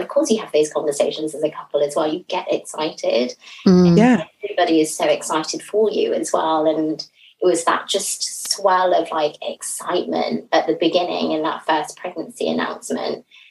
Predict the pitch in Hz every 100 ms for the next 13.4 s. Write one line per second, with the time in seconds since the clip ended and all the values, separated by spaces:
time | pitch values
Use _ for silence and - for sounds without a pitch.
0 | _ - 165 156 170 165 - 185 160 175
1 | 185 - 160 160 - 160 160 156 151 160
2 | 156 156 - 175 147 - - - - _
3 | - - 226 175 165 - 160 160 165 180
4 | 175 - - 131 - 185 - 180 165 156
5 | 156 - _ 165 160 165 160 156 - 156
6 | - 147 156 - - 202 - - 254 185
7 | 170 160 147 - 143 - 160 170 170 -
8 | 156 208 190 185 185 _ 156 156 - -
9 | 160 156 151 - - - - _ 180 170
10 | 175 - 151 165 160 165 160 160 - 151
11 | 156 156 - 147 147 151 151 147 143 147
12 | 143 143 - - 156 147 147 147 - -
13 | 143 143 -